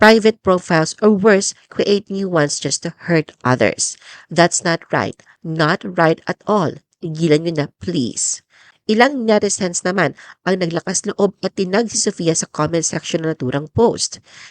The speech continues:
Isang netizen pa nga ang nagkomento ng at I am Sofia Andres, may sinasabi, "Oh." Agad itong sinagot ni Chi at ibinulugar na,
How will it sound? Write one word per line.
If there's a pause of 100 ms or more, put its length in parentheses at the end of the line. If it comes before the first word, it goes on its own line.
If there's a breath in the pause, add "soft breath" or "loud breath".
(140 loud breath)
Isang
netizen
pa
nga
ang
nagkomento
ng (320 soft breath)
at
I
am
Sofia
Andres, (160 loud breath)
may
sinasabi,
"Oh." (480 loud breath)
Agad
itong
sinagot
ni
Chi
at
ibinulugar
na,